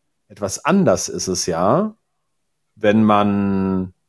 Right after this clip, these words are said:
an einem Zivilprozess beteiligt wird. Ja, da ist es so, die Parteien streiten sich, entweder vom Amtsgericht oder vom Landgericht. Und dann,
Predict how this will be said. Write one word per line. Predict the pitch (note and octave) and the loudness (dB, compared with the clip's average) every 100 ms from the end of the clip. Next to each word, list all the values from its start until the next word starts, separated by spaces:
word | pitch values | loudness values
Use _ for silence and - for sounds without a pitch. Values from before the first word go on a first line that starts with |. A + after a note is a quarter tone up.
| _ _ _ _ _ _ _ _ _ _ | _ _ _ _ _ _ _ _ _ _
an | G#2+ G2+ F#2+ | 0 0 -2
einem | - F#2 F2 | -4 -4 -4
Zivilprozess | E2+ - F#2+ D3+ D3 G#2 - F#2 - - | -4 -4 2 2 2 0 0 0 -2 -4
beteiligt | - - E2 D2+ - - | -6 -6 -6 -8 -12 -20
wird. | C2+ - _ - | -20 -20 _ -4
Ja, | G#2+ E3 | -2 -2
da | C#3+ F#2 | -2 -2
ist | F#2+ | -2
es | E2+ | -6
so, | A#2 G2 - _ _ _ _ _ - | -6 -6 -10 _ _ _ _ _ -20
die | |
Parteien | - G#2+ G2+ F2+ | -16 -12 -12 -12
streiten | - B2+ E3 F3+ | -2 0 0 -4
sich, | E3 E3+ F3 | -6 -6 -6
entweder | - G3 F3 | -10 -8 -8
vom | F3+ F2+ | -6 -4
Amtsgericht | C3+ D3 C#3+ D3 C#3+ | -4 -4 0 0 0
oder | F#2+ | -4
vom | - F2+ | -4 -2
Landgericht. | D#3+ G#3 G#3 G#3 - - _ _ _ _ _ _ - | -2 0 0 0 -2 -18 _ _ _ _ _ _ -2
Und | C3+ C3 B2+ B2 B2 B2 - | 2 4 4 2 -4 -6 0
dann, | B2 C#3+ F3 G#3 | 0 0 0 0